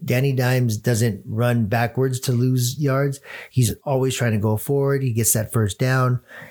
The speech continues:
You know, he might not break off a sixty yarder, but he, he'll break off a forty yarder and fall. He's going against Detroit Lions. We all know about that defense. And you know what? The Giants right now are just finding ways to win. And it's usually with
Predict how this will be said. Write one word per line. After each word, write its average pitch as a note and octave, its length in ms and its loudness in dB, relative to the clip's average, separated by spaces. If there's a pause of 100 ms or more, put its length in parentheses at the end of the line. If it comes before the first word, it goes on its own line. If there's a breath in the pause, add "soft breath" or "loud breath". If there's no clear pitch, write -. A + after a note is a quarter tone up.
(120 loud breath)
You A2+ 80 2
know, G#2 320 0 (100)
he C#3+ 120 0
might C3 200 0
not A#2 220 0
break B2 220 0
off B2 200 0
a C3+ 60 2
sixty - 380 0
yarder, C3 280 0
but A2+ 160 0
he, A2 460 2
he'll C3 200 0
break A#2+ 240 0
off A2+ 200 0
a G#2 40 -2
forty C3+ 300 -2
yarder A#2+ 320 0
and G2+ 160 -2
fall. C#3+ 440 -2 (200)
He's D3+ 560 -4
going E3 180 2
against C#3+ 280 0
Detroit B2 340 0
Lions. A#2+ 480 2 (400 loud breath)
We C#3+ 140 2
all C3+ 120 2
know B2+ 140 2
about A2+ 240 0
that A2 160 0
defense. A2+ 560 2 (460 loud breath)
And B2+ 380 0 (160)
you D3+ 100 2
know C#3+ 80 2
what? C3+ 120 -2
The C3 60 0
Giants C3 340 0
right C3+ 100 2
now B2 140 2
are A2+ 60 2
just A#2+ 180 0
finding A#2 300 2
ways G#2+ 260 2
to G2+ 100 0
win. F#2+ 440 2
And A#2 140 4
it's G2 220 0
usually C3+ 600 0
with A2+ 420 0